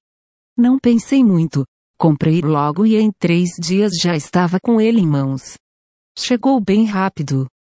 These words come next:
Ele veio em uma embalagem totalmente descaracterizada, não dava nem para perceber que era um remédio para ejaculação precoce. Já faz três meses que uso, mas se eu não me engano,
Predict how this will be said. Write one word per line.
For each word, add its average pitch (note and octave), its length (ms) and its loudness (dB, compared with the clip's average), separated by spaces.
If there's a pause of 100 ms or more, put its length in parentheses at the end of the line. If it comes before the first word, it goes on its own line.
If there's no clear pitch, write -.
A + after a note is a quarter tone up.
(360)
Ele F3+ 200 2
veio E3+ 400 0
em F#3 120 2
uma D#3 140 2
embalagem D#3 760 0
totalmente F3 720 0
descaracterizada, E3 1200 -2 (320)
não C3+ 200 2
dava G3+ 340 0
nem F3 180 2
para B3+ 220 0
perceber F#3 760 -2
que D#3 200 -4
era D#3 160 -2
um E3 60 -2
remédio D3+ 600 0
para A#3+ 180 0
ejaculação A3+ 800 0
precoce. C#3+ 720 -2 (640)
Já A#3+ 220 2
faz C4 420 -2
três C4 360 0
meses F#3 520 0
que E3+ 140 0
uso, E3+ 300 -2 (280)
mas C#3 220 0
se - 240 -4
eu D3+ 140 0
não F3+ 200 0
me A#3 120 4
engano, F#3 440 2